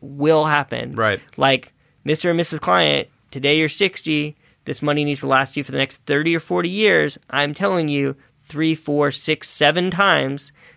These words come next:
Speaker 1: what we're talking about, you know, the quote-unquote worst case scenario <laughs> is gonna happen.
Speaker 2: Mm-hmm.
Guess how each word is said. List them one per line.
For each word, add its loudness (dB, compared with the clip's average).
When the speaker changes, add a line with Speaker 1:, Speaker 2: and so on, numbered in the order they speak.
Speaker 1:
what 2
we're 2
talking 2
about, 2
you -10
know, -2
the -4
quote-unquote -2
worst -2
case -4
scenario 0
<laughs> -14
is 2
gonna 2
happen. -2
Speaker 2:
Mm-hmm. -6